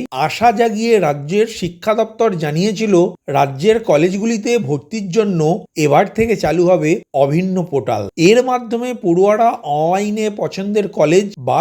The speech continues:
বিশ্ববিদ্যালয়ে ভর্তি হতে পারবেন। দীর্ঘ টালবাহানার পর চালু হয়েছিল সেই পোর্টাল। রবিবার ছিল পোর্টালের মাধ্যমে স্নাতক স্তরে ভর্তির আবেদনের শেষ দিন।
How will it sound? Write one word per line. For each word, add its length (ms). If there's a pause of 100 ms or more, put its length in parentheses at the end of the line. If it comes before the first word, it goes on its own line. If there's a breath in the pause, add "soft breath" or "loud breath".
(140)
বিশ্ববিদ্যালয়ে 840
ভর্তি 280
হতে 200
পারবেন। 400 (340)
দীর্ঘ 300 (220)
টালবাহানার 720
পর 160 (140)
চালু 220
হয়েছিল 460
সেই 320
পোর্টাল। 420 (360)
রবিবার 380 (120)
ছিল 140 (180)
পোর্টালের 520
মাধ্যমে 460
স্নাতক 500
স্তরে 260 (120)
ভর্তির 540 (100)
আবেদনের 480 (100)
শেষ 160 (180)
দিন। 140